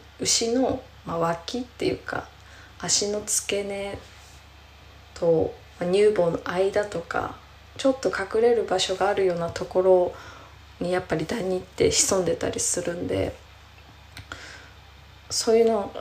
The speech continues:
が、まあ、一匹、二匹、一匹ぐらい、一匹ついてるなぐらいだったんですけど、今年本当にもう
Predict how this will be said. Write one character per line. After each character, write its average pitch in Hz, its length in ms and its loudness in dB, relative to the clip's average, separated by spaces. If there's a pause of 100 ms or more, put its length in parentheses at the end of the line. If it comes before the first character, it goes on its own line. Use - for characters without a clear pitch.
(200)
が、 190 400 0 (100)
ま - 100 -10 (1120)
あ、 220 40 -4
一 170 220 -6
匹、 202 360 -4 (320)
二 175 140 -4
匹、 - 400 -6 (160)
一 - 220 -2
匹 - 280 0
ぐ 190 80 4
ら 185 140 0
い、 - 100 -4
一 170 140 -10
匹 - 340 -8 (920)
つ - 140 -2
い 190 80 -2
て 180 100 2
る 165 120 0
な 170 280 2
ぐ 196 140 2
ら 190 120 6
い - 60 0
だ - 80 0
っ - 80 -8
た - 120 -8
ん - 40 -6
で - 60 -2
す - 120 -4
け - 120 -4
ど、 - 80 -14
今 - 100 -14
年 - 280 4
本 254 260 2 (160)
当 262 80 6
に 247 400 4 (1400)
も 185 140 4
う 170 40 -2